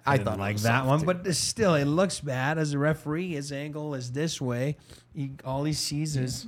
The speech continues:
Speaker 1: The optics
Speaker 2: a big
Speaker 1: call.
Speaker 2: body, and then
Speaker 1: Yep.
Speaker 2: he sees a
Speaker 1: A
Speaker 2: guy
Speaker 1: stick's
Speaker 2: fall.
Speaker 1: down by the
Speaker 2: Yeah.
Speaker 1: skates, and he goes down.
Speaker 2: I,
Speaker 1: Yeah.
Speaker 2: I, I don't like those penalties. I don't. Uh, L O C took one, like, same
Speaker 1: Yep.
Speaker 2: thing. You know,
Speaker 1: Yep.
Speaker 2: um, I do believe those are early season. You know,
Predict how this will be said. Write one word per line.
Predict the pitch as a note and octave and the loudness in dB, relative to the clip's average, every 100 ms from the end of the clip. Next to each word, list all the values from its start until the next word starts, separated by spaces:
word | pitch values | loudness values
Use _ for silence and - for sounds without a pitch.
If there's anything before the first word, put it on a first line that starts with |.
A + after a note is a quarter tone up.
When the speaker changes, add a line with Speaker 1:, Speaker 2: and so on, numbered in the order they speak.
| - | -10
Speaker 1:
The | - | -4
optics | A2 G#2+ C3+ B2+ | 0 0 0 0
Speaker 2:
a | D3 | 2
big | |
Speaker 1:
call. | C3+ A2+ | 4 6
Speaker 2:
body, | - D3+ D3 A#2 A#2+ | 4 4 2 -2 -4
and | B2+ | -4
then | C3 B2+ | -2 -2
Speaker 1:
Yep. | B2+ | -2
Speaker 2:
he | B2+ | -4
sees | - D3 B2+ | -4 -2 -2
a | |
Speaker 1:
A | B2 | 0
Speaker 2:
guy | B2+ | 0
Speaker 1:
stick's | C3+ C#3 | 2 4
Speaker 2:
fall. | G#3 | 4
Speaker 1:
down | C#3+ C#3 C3+ | 4 2 4
by | A3+ | 4
the | |
Speaker 2:
Yeah. | A3 D#3 | 4 2
Speaker 1:
skates, | D#3 D#3 D3 C#3+ | 0 0 -2 0
and | B2+ | 2
he | |
goes | A#2+ B2+ A#2+ | 2 2 4
down. | B2+ B2+ | 4 4
Speaker 2:
I, | B2 A#2+ | 4 4
Speaker 1:
Yeah. | G#2+ G#2+ A2 | 4 2 2
Speaker 2:
I, | D3 | 0
I | |
don't | C3+ D3+ F3+ | 0 -2 2
like | D#3 D#3+ E3 | 2 2 2
those | E3+ D#3 | 0 -2
penalties. | D#3+ E3 E3+ D3 | -2 0 0 0
I | A#2+ | 0
don't. | A2 A2+ B2+ C#3 - - - A#2 | 2 4 4 0 -6 -14 -8 -6
Uh, | G#2 G#2 G#2+ | -2 -2 -2
L | A#2 C3 | 2 2
O | B2 | 2
C | - C3+ B2 | 0 0 -2
took | C3+ A#2+ | -2 -2
one, | A#2+ A#2+ | -2 0
like, | A2+ G2+ F#2+ G#2+ | -2 -2 -6 -4
same | - B2 | 0 0
Speaker 1:
Yep. | D#2 | 0
Speaker 2:
thing. | G2+ A#2+ | -4 -2
You | A#2+ | 2
know, | A#2+ | 2
Speaker 1:
Yep. | A#2+ | 4
Speaker 2:
um, | A#2 A#2 G#2+ - _ _ _ _ _ - | 2 2 -4 -12 _ _ _ _ _ -10
I | |
do | D#3 F3 | -4 -2
believe | D#3 D3 | 0 -2
those | C#3+ D3+ | 0 -2
are | B2+ | -2
early | B2+ C3 C3 | 0 0 -2
season. | - B2 A#2+ B2 | -2 -2 0 -4
You | C#3+ | -4
know, | A#2+ A#2 | -4 -4